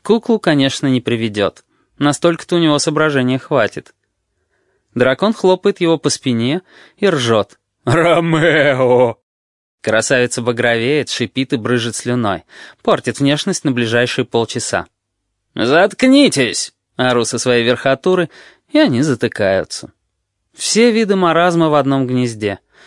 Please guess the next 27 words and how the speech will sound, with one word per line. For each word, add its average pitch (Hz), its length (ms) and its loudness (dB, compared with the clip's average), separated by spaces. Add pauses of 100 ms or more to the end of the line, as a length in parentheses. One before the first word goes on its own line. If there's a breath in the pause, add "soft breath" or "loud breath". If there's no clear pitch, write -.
(180 soft breath)
Желающие 143 600 2
могут 151 280 2
прийти 147 300 -4
с - 80 -4
энциклопедией 160 960 -2
и 156 60 0
отметить 123 500 -2
по 143 140 -2
пунктам. - 540 -6 (300)
Имеются 156 480 2
психи 190 380 -6
на 180 320 2
любой 139 460 0
вкус. - 540 -10 (960)
Конь 156 340 2
дрыхнет. 117 640 -2 (200)
Бросаю 120 520 2
в - 20 0
него 135 220 2
коробком. 120 640 -4 (340)
Просыпается 135 760 0
и 202 40 0
делает 131 360 0
вид, 147 120 -2
что - 180 -4
не 120 120 0
спал. 92 420 -2